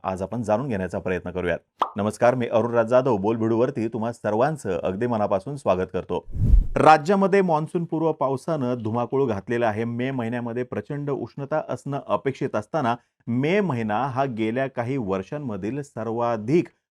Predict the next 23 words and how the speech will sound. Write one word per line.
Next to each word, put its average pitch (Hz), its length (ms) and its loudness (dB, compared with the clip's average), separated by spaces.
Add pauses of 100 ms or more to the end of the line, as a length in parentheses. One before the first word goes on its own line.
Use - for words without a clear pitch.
ओला 127 400 6
महिना 113 420 -4
राहिलेला 104 440 -2
आहे. 95 320 0
या 107 120 2
महिन्यामध्ये 113 560 -4
जास्त 110 360 -4
असं 123 200 -4
काही 117 200 -4
तापमान 120 500 -2
जाणवलेलं 117 560 0
नाही 120 160 -4 (280)
आणि 165 200 2
रोजच 185 520 2
पाऊस 135 280 0 (140)
पडताना 117 520 0
आपल्याला 107 360 0
दिसून 127 400 -2
येतोय. 92 200 -2
मराठवाड्यामध्ये 104 1000 -2
बहुतांश 110 680 -6 (500)
जिल्ह्यांमध्ये 131 920 2 (120)
दररोज 113 520 0